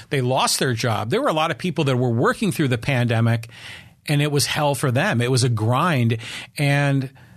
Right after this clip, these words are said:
they're now reassessing. This, um, other person, twenty-three-year-old in, in Murfreesboro,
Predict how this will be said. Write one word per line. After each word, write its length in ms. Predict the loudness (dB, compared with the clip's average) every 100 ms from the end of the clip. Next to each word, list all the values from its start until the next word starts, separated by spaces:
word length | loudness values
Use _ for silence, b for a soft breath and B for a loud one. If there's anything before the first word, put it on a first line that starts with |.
| B
they're 280 | -6 0 0
now 220 | 0 0 0
reassessing. 760 | 0 2 2 0 0 -4 -8 -18 B B B B B B B B B
This, 360 | 0 2 0 -2 -2
um, 460 | -2 0 -4 -8 _ -20 -20 -20 _ _ -4
other 180 | -2 -2
person, 320 | 0 0 0
twenty-three-year-old 800 | 0 0 0 0 0 2 2 2
in, 200 | 0 -2 0
in 280 | 2 2
Murfreesboro, 1000 | 2 2 2 2 0 0 2 2 2 -2